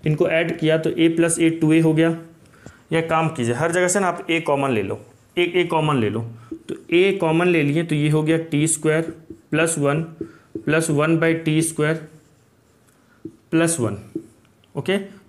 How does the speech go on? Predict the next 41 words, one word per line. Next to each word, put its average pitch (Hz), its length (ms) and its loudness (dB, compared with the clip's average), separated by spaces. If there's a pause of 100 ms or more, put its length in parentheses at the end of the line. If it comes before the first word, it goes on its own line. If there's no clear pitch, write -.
वन 160 200 0
प्लस 175 240 0
वन 175 120 2
कितना 175 240 0
होगा? 170 260 0 (420)
टू, 185 140 4 (560)
तो 143 60 2
ये 139 120 2
हो 151 140 4
गया 160 160 2
टी 160 380 -2
स्क्वायर 143 520 -2 (120)
प्लस 143 380 0 (640)
वन 147 340 0
by 160 140 2 (120)
टी 156 160 2
स्क्वायर 143 320 0
प्लस 165 400 0
टू। 180 120 4 (960)
अब 165 300 -2
टू 233 160 4
को, 165 240 0 (1000)
टू 196 80 2
को 196 140 4
क्या 202 140 0
लिख 143 140 0
सकते 117 300 -6
हैं? 123 160 -6
टू 180 140 4
के 185 180 -2
जगह 175 220 2
पे 175 160 0 (120)
t 196 300 0
into 165 340 2
वन 165 240 2
by 175 140 2
t 175 140 0
लिख 165 140 0
सकते 123 280 -4
हैं 156 80 0
ना, 180 180 -4